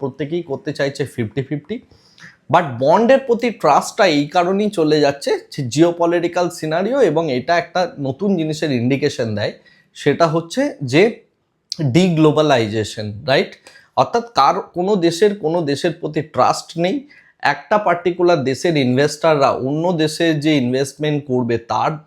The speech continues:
against-এ যে ট্রাস্ট ছিল, মানে, আহ, গভর্নমেন্ট বন্ডে, সেই ট্রাস্টটা আস্তে আস্তে আস্তে আস্তে চলে যাচ্ছে এবং যে কারণে গোল্ডের মধ্যে এবং সিলভারের মধ্যে একটা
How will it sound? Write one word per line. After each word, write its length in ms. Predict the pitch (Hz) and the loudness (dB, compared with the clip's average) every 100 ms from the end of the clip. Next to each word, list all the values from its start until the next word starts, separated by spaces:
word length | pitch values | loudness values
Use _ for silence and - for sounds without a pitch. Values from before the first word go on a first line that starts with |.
| _ _ | _ _
against-এ 440 | 135 143 160 - 156 | -4 -2 -2 -4 -2
যে 160 | 147 | -2
ট্রাস্ট 500 | 151 - 127 180 - - | -2 2 2 2 -4 -16
ছিল, 400 | - - 123 123 107 - 107 | -8 -4 -2 -2 -4 -10 -10
মানে, 420 | 110 107 107 104 - - - - _ - | -8 -6 -6 -8 -12 -20 -20 -20 _ -10
আহ, 340 | 101 104 95 - _ _ 113 107 - 123 | -4 -2 -4 -8 _ _ -10 -10 -8 0
গভর্নমেন্ট 560 | 143 170 185 175 147 | 4 4 4 2 0
বন্ডে, 380 | 104 107 107 185 | -2 -4 -4 -6
সেই 200 | - 151 | -4 -6
ট্রাস্টটা 540 | - 143 165 208 - 202 | -4 2 2 2 2 2
আস্তে 300 | 160 - 156 | 2 -2 -2
আস্তে 260 | 139 - | -2 -2
আস্তে 220 | 131 - | -2 0
আস্তে 260 | 127 - 127 | -4 -4 -10
চলে 340 | - 110 104 | -6 -6 -6
যাচ্ছে 300 | 104 104 - | -6 -10 -10
এবং 240 | 113 127 117 | -8 -6 0
যে 200 | 143 175 | 2 2
কারণে 380 | 180 165 190 185 | 2 2 0 -2
গোল্ডের 520 | 107 117 156 170 170 | -2 -2 2 2 2
মধ্যে 280 | 170 175 185 | 0 0 -2
এবং 180 | 165 | -2
সিলভারের 540 | 165 - 135 143 160 156 | -6 -4 -4 -2 -4 -4
মধ্যে 260 | 165 160 | -4 -4
একটা 300 | 165 - 170 | -4 -4 -8